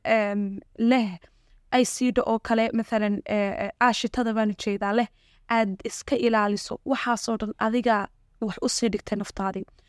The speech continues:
Haddaad wax kastoo dembi iyo xumaan kugu ridayo, Ilaahay kaa fogeynay, aad naftaada ka ilaaliso,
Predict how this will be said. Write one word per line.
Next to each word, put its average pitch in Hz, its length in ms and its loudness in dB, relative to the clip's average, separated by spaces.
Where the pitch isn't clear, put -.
Haddaad 247 300 4
wax 254 200 4
kastoo 247 320 0
dembi 233 460 4
iyo 220 220 2
xumaan 240 420 4
kugu - 280 -4
ridayo, 233 460 0
Ilaahay 233 320 2
kaa 233 200 0
fogeynay, 233 500 0
aad 214 120 0
naftaada 220 420 0
ka - 160 -10
ilaaliso, 202 480 -2